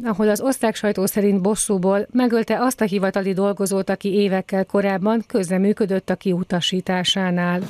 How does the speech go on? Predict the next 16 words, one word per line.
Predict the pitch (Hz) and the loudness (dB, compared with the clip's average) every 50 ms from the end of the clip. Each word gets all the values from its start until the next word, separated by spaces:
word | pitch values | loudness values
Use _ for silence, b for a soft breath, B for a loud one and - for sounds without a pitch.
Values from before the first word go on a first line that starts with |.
| - - - - - - - - - - - - - - - - - - - - - - | -10 -14 -16 -14 -14 -14 -14 -14 -14 -14 -14 -14 -14 -12 -12 -10 -10 -10 -10 -10 -6 -4
Az | 240 254 | -2 0
osztrák | 285 320 311 - 240 214 202 185 | 0 0 0 0 -2 -2 -2 0
belügyminiszter | 220 226 220 220 190 202 208 196 196 190 - - 196 190 | 0 2 2 2 2 2 2 2 0 0 -2 -2 -2 0
az | 196 190 | 0 0
eset | 226 233 226 - 220 208 - | 0 0 0 0 0 -2 -4
után | 196 185 - 202 196 196 202 | -4 -2 0 0 0 0 -2
élesen | - 240 220 214 196 196 185 - - 202 196 196 | 0 0 2 2 2 2 0 0 0 0 0 2
bírálta | 196 214 214 196 202 196 196 - 220 208 | 2 2 2 2 2 0 0 0 0 0
az | 202 220 | 2 2
uniós | 226 226 214 208 190 190 170 - | 2 4 4 4 2 0 0 0
menedékjogi | 202 196 196 202 190 190 196 190 190 190 185 - 202 180 175 208 | 0 2 2 4 4 4 4 4 2 2 2 2 0 0 2 2
rendszert | 202 208 202 202 - 214 196 - | 2 2 2 2 2 0 0 0
és | 208 202 - | 0 -2 0
a | 214 | -2
brüsszeli | 196 180 202 196 165 - - 180 170 185 175 | -2 0 0 0 0 0 0 0 2 2 2
vezetőket. | 180 185 175 185 180 - - 185 180 175 - 202 196 190 - - | 2 2 2 0 0 0 2 0 0 0 0 -2 -4 -4 -4 -10